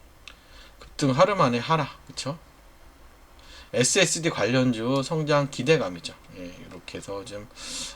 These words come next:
올라간 거고요. 예. 자, 뭐 다른 이슈는 없어요. 저는 그래요. 그래서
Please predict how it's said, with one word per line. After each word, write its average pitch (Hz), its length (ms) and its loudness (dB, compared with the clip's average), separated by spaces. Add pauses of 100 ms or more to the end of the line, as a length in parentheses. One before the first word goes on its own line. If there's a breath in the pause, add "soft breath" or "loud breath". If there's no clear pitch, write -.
(100)
올라간 110 400 -4
거고요. 123 600 2 (140)
예. 107 260 -4 (640 loud breath)
자, 139 400 8
뭐 175 120 4
다른 269 480 10
이슈는 214 320 6
없어요. 135 440 6
저는 226 260 8
그래요. 139 260 8
그래서 160 260 4